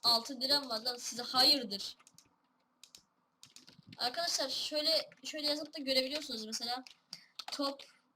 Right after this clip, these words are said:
e, ya da bal top yazıyorsunuz. Ve en çok hangisinin şey,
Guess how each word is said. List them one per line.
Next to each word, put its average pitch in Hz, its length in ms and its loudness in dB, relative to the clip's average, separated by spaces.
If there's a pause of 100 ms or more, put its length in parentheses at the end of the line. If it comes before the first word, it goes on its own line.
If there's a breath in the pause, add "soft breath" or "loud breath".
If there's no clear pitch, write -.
(240)
e, - 80 -8
ya 196 380 -2
da 214 240 -4
bal 233 200 6
top 294 260 -4
yazıyorsunuz. 233 680 -4 (720 loud breath)
Ve 277 340 2 (260)
en 320 200 4
çok 320 340 -4 (800)
hangisinin 285 680 -4 (260)
şey, - 360 2